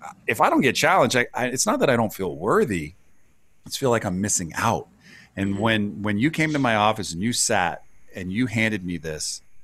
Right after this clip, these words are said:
Speaker 1: like, I literally wanted to, like, tear up, because I think for me,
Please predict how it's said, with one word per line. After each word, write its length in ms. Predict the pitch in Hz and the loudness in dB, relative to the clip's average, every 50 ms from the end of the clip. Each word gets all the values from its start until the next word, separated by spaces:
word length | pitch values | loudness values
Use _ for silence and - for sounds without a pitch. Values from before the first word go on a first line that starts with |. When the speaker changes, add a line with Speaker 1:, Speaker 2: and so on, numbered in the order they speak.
| - - _ _ - - - - - - - | -20 -20 _ _ -20 -20 -20 -20 -20 -10 -8
Speaker 1:
like, 140 | 101 98 - | -8 -8 -2
I 140 | - 107 117 | 0 0 2
literally 360 | 117 117 127 131 151 151 143 | 2 2 2 2 2 2 2
wanted 280 | 123 104 107 107 107 98 | 2 2 2 2 2 0
to, 120 | 95 90 | -2 0
like, 220 | 95 92 87 - | -2 -2 -2 -2
tear 240 | - - 117 117 131 | -4 -2 0 2 2
up, 160 | 131 98 92 | 2 2 0
because 280 | 92 92 - - 107 98 | -6 -10 -6 -4 -2 -2
I 120 | 104 98 | -2 -2
think 340 | - - - 127 135 147 143 | -4 -4 -4 -4 -4 -4 -4
for 340 | - - - 120 117 110 101 | -8 -12 -8 -4 -4 -4 -2
me, 540 | 90 95 101 110 117 123 120 101 87 82 | -4 -4 -4 -4 -2 -2 -2 -4 -4 -6